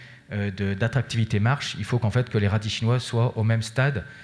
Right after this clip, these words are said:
que les colzas, en tout cas pas trop développés. En fait, on se rend compte que les radis chinois, dès qu'ils sont trop développés,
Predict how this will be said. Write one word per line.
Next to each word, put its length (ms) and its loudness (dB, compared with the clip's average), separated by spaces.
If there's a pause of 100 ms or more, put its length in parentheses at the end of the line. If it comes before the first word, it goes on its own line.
(220)
que 100 0
les 140 2
colzas, 300 2
en 40 0
tout 120 -6
cas 100 0
pas 160 -2
trop 180 -2
développés. 380 2
En 40 2
fait, 140 -2
on 80 2
se 60 -4
rend 100 2
compte 220 2
que 80 0
les 80 4
radis 180 -2
chinois, 240 2
dès 120 2
qu'ils 100 -6
sont 140 2
trop 160 0
développés, 440 2